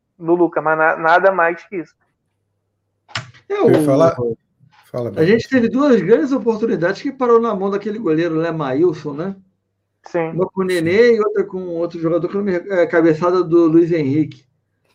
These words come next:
Speaker 1: Sim,
Speaker 3: Isso.
Speaker 1: primeiro
Speaker 2: Até
Speaker 1: tempo.
Speaker 2: meu amigo Mazella, Ricardo Mazella, fala que Maílson é nome de gerente de churrascaria, né? Mas
Speaker 3: <laughs>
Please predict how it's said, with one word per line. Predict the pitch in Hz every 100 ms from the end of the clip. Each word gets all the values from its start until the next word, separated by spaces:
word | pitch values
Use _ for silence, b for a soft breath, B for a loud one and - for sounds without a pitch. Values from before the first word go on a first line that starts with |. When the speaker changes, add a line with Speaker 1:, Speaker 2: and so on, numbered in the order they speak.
| -
Speaker 1:
Sim, | 180 165
Speaker 3:
Isso. | -
Speaker 1:
primeiro | 170 165
Speaker 2:
Até | 190
Speaker 1:
tempo. | 220
Speaker 2:
meu | 214
amigo | 196 208 202
Mazella, | 190 156 123 160 208 180
Ricardo | 151 156 170 180
Mazella, | 180 160 131 156 175
fala | 180 190
que | 190
Maílson | 190 170 190 190
é | 226 214 190 165 147 135 131
nome | 139 175 196
de | 185
gerente | 185 175 165 202
de | 233
churrascaria, | 190 185 196 196 165 139 143 151 139
né? | 151
Mas | 147 147 160
Speaker 3:
<laughs> | 220 - - 247 214 294 294 - 247 - - - -